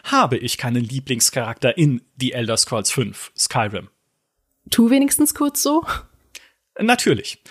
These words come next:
Speaker 1: Als ob ich einen Lieblingscharakter hätte, würde ich meinen, dass, was ist denn das, als ob ich,
Speaker 2: <laughs>
Speaker 1: das steht da so, ich, ich hab mir das nicht
Speaker 2: Ja,
Speaker 1: auch,
Speaker 2: ja.
Speaker 1: okay.
Speaker 2: Es tut mir leid.
Speaker 1: Ich, ja. Natürlich. Als ob ich einen Lieblingscharakter hätte, würde ich meinen, dass es der Charakter von Patronax wäre.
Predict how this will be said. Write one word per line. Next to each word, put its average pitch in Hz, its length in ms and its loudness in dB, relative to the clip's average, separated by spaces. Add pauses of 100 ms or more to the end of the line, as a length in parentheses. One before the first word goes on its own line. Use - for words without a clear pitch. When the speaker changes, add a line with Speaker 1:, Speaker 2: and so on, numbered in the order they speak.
(160)
Speaker 1:
Als 156 220 2
ob - 180 0
ich - 220 -4
einen 143 160 4
Lieblingscharakter 156 800 0
hätte, 196 360 -2
würde 233 180 -2
ich - 200 -4
meinen, 165 360 0
dass, 139 280 0
was 143 140 -2
ist - 160 -2
denn 143 100 -14
das, - 220 -4 (180)
als 170 260 0
ob 226 120 2 (140)
ich, 233 120 0 (280)
Speaker 2:
<laughs> - 140 0
Speaker 1:
das - 100 -2
steht 320 220 0
da 190 100 4
so, 147 180 -2
ich, 147 140 -6 (140)
ich 185 180 -4
hab 202 100 -2
mir 202 60 0
das 208 100 -2
nicht 247 100 -2
Speaker 2:
Ja, 220 60 4
Speaker 1:
auch, 240 60 6
Speaker 2:
ja. 269 180 4
Speaker 1:
okay. 208 120 0 (320)
Speaker 2:
Es 233 320 0
tut - 160 -2
mir 254 60 0
leid. 240 260 0
Speaker 1:
Ich, 151 260 -2 (180)
ja. 123 200 -4 (640)
Natürlich. - 640 0 (120)
Als 151 220 2
ob 214 160 -2
ich - 160 -6
einen 131 120 2
Lieblingscharakter 143 800 -2
hätte, 170 420 -2
würde 277 200 -2
ich - 180 -4
meinen, 151 340 0
dass 123 180 -2
es - 140 0
der 127 120 -4
Charakter 110 420 -6
von 147 240 -4
Patronax 117 720 -2
wäre. 110 340 -6